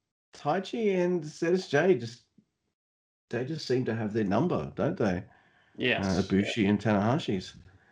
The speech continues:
Speaker 1: So it ends up with a Zack Mephisto, which is their double team move. And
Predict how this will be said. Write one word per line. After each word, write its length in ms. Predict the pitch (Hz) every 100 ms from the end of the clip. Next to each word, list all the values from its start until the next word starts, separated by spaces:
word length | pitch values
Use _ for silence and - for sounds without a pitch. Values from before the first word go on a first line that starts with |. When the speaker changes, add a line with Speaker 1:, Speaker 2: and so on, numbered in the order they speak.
| _ _
Speaker 1:
So 180 | -
it 240 | 85 78 -
ends 320 | 104 101 107
up 140 | 113
with 140 | 107 107
a 60 |
Zack 340 | 104 107 104 113
Mephisto, 760 | 107 107 113 107 113 110 123 127 -
which 220 | - -
is 100 | 92
their 160 | 98 95
double 320 | 104 95 98
team 280 | 113 107 101
move. 360 | 117 143 147
And 300 | 107 110 110